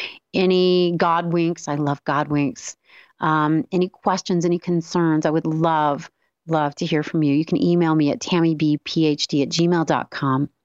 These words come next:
And, uh, just let me know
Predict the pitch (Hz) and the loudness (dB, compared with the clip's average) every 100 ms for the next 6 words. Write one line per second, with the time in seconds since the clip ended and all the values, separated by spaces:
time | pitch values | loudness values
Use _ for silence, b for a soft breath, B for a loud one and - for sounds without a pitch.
0 | _ B B B B B - 160 151 156 | _ B B B B B -2 2 2 2
1 | 156 143 139 - - _ _ _ _ 175 | 0 0 0 -4 -14 _ _ _ _ -4
2 | 165 - 165 156 180 165 151 147 160 - | -4 -2 -2 0 2 2 2 2 0 0
3 | 180 | -4